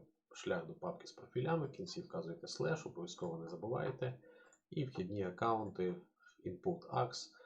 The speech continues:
Якщо ви юзаєте проксі, вказуєте через крапку з комою проксі. Якщо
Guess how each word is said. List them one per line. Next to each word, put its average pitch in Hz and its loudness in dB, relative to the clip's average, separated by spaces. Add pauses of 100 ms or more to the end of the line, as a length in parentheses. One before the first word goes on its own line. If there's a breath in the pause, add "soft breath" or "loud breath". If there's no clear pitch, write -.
(320 loud breath)
Якщо - 0
ви 90 2
юзаєте 90 0
проксі, - 0
вказуєте 87 0
через - -4
крапку - 0
з - -6
комою 175 -2
проксі. - 2 (540 loud breath)
Якщо 170 2